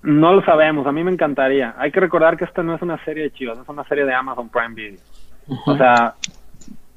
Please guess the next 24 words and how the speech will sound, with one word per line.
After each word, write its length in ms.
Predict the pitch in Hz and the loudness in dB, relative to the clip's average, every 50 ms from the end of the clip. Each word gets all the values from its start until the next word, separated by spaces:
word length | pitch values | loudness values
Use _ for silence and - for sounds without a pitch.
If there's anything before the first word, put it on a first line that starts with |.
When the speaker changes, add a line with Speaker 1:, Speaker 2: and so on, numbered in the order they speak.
| - - - - - - - | -20 -20 -20 -20 -18 -6 -4
Speaker 1:
estructuralmente, 1200 | 131 123 - - 147 127 - - 147 143 147 156 160 160 160 160 160 160 147 - 165 160 156 143 | -4 -4 0 0 0 0 2 4 4 4 6 6 4 4 2 0 0 -2 -2 0 2 2 2 0
contractualmente, 1000 | 147 131 123 127 117 - - - 143 147 147 143 147 147 143 131 - 151 147 - | 0 -2 -4 -4 -6 -6 -4 -4 -2 -2 -2 -4 -4 -6 -6 -6 -4 -6 -4 -4
o 80 | 127 - | -4 0
sea, 420 | 135 131 123 123 120 117 110 101 - - - - - - _ | 2 4 4 4 4 2 0 -2 -6 -12 -20 -20 -20 -14 _
presupuestalmente, 1040 | - 123 120 - 117 - - - - 147 147 143 143 143 143 135 156 151 143 135 - _ _ | -4 -4 -4 -4 -6 -8 -8 -4 -2 -2 0 0 -2 -2 -2 -2 -2 -4 -4 -4 -8 _ _
Chivas 360 | - - 139 139 143 143 139 139 - - - | -4 -2 0 2 2 0 -2 -4 -8 -14 -8
no 200 | 135 127 131 127 127 | -4 -4 -4 -4 -2
tiene 220 | 135 131 127 127 | -4 -4 -2 -2
nada 240 | 127 123 123 123 123 | -2 -2 -2 -4 -4
que 120 | - - 113 | -6 -6 -8
ver. 160 | 104 98 - - - - _ - - - - | -8 -10 -12 -16 -20 -20 _ -20 -20 -6 0
Hay 180 | 123 127 131 | 2 4 4
un, 120 | 139 139 131 | 4 4 4
hay 160 | 123 131 127 | 2 0 0
por 200 | - - 131 113 | 0 -2 -6 -6
supuesto 360 | - 113 - 135 131 - - 147 | -6 -4 -2 -2 -2 -2 -2 -4
un 60 | 135 | -4
acuerdo 380 | 123 - - 135 131 131 131 | -2 0 2 2 2 2 2
entre 240 | 135 139 131 120 113 | 0 -2 -2 -2 -2
Amazon 320 | 113 120 127 123 - 120 117 | -2 -2 -4 -4 -4 -4 -2
Prime 240 | - 127 123 123 | -2 0 0 2
Video 300 | 120 127 127 127 127 120 | 2 2 4 4 2 0
y 60 | 110 - | -2 -4
Chivas, 360 | - - 131 147 202 254 | -4 -2 0 2 2 0